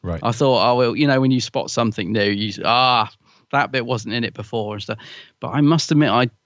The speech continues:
Speaker 2: I couldn't really see anything new. <laughs> So I don't know. Maybe, maybe one of our listeners who's watched it can, can tell me. But maybe just some of the shots are a bit longer or something. Um,
Speaker 1: That's
Speaker 2: you know,
Speaker 1: probably
Speaker 2: rather
Speaker 1: what
Speaker 2: than
Speaker 1: it is.
Speaker 2: being cut.
Speaker 1: Yeah,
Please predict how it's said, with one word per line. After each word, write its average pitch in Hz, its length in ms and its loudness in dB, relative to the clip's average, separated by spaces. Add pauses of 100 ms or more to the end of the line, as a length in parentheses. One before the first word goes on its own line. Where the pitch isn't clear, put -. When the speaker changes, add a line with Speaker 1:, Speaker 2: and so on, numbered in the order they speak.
Speaker 2:
I 123 140 2
couldn't 135 340 0
really 135 340 2
see - 300 0
anything 120 440 2
new. 107 360 4 (240)
<laughs> - 80 0 (460)
So 107 200 0
I 107 140 2
don't 131 140 2
know. 123 100 4
Maybe, 139 300 4 (120)
maybe 151 200 2
one 139 120 2
of 131 80 0
our 131 80 2
listeners 127 340 -2
who's 123 180 -4
watched - 300 -4
it 117 100 -2
can, 117 200 0
can 117 260 -2
tell 123 220 0
me. 117 100 2
But - 160 0
maybe 170 320 2
just 151 220 0
some 143 140 4
of 131 40 2
the 123 80 0
shots - 320 -4
are 123 60 0
a 117 40 0
bit 113 160 -2
longer 117 380 2
or 98 220 0
something. 101 440 -2 (600)
Um, 104 480 2
Speaker 1:
That's 131 140 2
Speaker 2:
you 131 40 4
know, 117 120 4
Speaker 1:
probably 127 80 2
Speaker 2:
rather 139 80 4
Speaker 1:
what 127 80 0
Speaker 2:
than 127 80 2
Speaker 1:
it 123 60 0
is. 123 60 2
Speaker 2:
being 123 120 2
cut. 123 280 0
Speaker 1:
Yeah, 87 60 -6